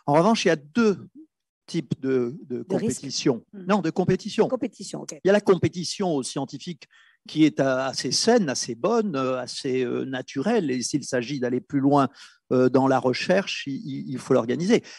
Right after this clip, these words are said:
Speaker 1: Après, aujourd'hui, il y a une compétition pour le financement. Et la question est la part du financement sur les projets versus le financement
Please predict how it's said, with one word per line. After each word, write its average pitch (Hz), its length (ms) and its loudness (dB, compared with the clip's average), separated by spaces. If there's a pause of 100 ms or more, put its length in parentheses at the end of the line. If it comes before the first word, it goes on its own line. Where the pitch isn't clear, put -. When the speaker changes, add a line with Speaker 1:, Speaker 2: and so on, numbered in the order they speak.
(120)
Speaker 1:
Après, - 280 2
aujourd'hui, 175 400 4
il 214 40 -4
y 175 60 4
a 143 40 4
une 143 120 -2
compétition 160 720 -2 (300)
pour 139 160 2
le 185 200 8
financement. 165 880 -4 (380)
Et 156 260 2
la 143 220 -2
question 170 560 2
est 226 200 0
la 127 140 -4
part - 560 0
du 139 100 -8
financement 143 840 -2
sur - 580 0
les 123 120 -6
projets 202 600 -2 (440)
versus 143 720 -2
le 185 100 -2
financement 160 880 0